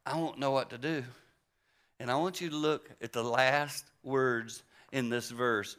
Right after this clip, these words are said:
Th-, this is not Dan Seaborn. This is not Pastor Luke's words. This is God Almighty's words. Look what he says. "I will listen to you." Hey, seven-year-old in here today, when you talk to God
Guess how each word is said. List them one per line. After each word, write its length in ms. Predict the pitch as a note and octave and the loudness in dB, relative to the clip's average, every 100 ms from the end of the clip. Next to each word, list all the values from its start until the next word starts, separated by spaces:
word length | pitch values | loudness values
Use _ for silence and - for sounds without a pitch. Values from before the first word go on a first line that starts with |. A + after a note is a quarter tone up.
| B2+ | -4
Th-, 140 | A#2 | -2
this 200 | C#3 C#3+ | 0 -2
is 80 | D#3+ | 2
not 240 | E3 D#3 | 4 4
Dan 200 | C#3+ D3+ | 2 0
Seaborn. 580 | D3 D#3 D3+ D3 D3 D3+ D3+ - - - | 0 -2 -2 2 2 0 -6 -16 -16 -2
This 140 | F#3 | -2
is 40 | C#3 | 4
not 220 | D3 C#3 | 4 6
Pastor 340 | D3+ D3+ D3 | 6 6 4
Luke's 300 | D3 D3+ D3 | 0 0 0
words. 320 | D3 C#3 C#3 C#3 _ | 2 4 2 -2 _
This 200 | D3 C#3 | -2 0
is 200 | C#3 B2 - B2 | 0 -2 -10 4
God 300 | C#3+ D3 D3+ | 10 10 10
Almighty's 640 | C#3 C3+ C#3 C#3 C3+ A#2 | 6 6 6 6 6 -2
words. 420 | A#2 A2 G#2+ - _ _ _ _ _ _ | 0 0 0 -8 _ _ _ _ _ _
Look 220 | B2 C3+ | -6 -2
what 100 | D3+ | -2
he 100 | C3+ | -2
says. 460 | A#2 C3 A#2+ G#2+ - - _ _ | -2 0 2 0 -6 -20 _ _
"I 540 | A#2 A2+ A#2 A#2+ B2 A#2 _ _ _ | 6 8 8 6 2 -8 _ _ _
will 560 | A2+ A#2+ A#2+ A#2 A2 A2 - _ | -2 2 4 4 2 -4 -14 _
listen 680 | - A2 G#2+ - A#2+ G#2 G2+ - _ _ | -4 -2 -2 -2 -4 -8 -12 -16 _ _
to 360 | - G#2 F#2+ F2 _ _ | -10 -8 -10 -14 _ _
you." 240 | G#2+ A2 F#2+ - - | -8 -6 -6 -10 -2
Hey, 180 | C3+ B2+ | 0 0
seven-year-old 1120 | - C3 C3 C#3 C3+ C3+ C#3 - - C3 C3+ | 2 2 2 0 -2 -2 -4 -8 0 0 2
in 140 | C3+ | -2
here 140 | C#3 C#3+ | -4 -4
today, 400 | B2 B2+ B2+ C3+ - - | -2 2 2 0 -8 -12
when 180 | B2+ A2+ | -6 -6
you 100 | B2 | -6
talk 300 | C3+ C#3+ A#2 | 0 2 2
to 80 | B2 | -2
God 400 | B2 A#2 B2+ | 2 4 4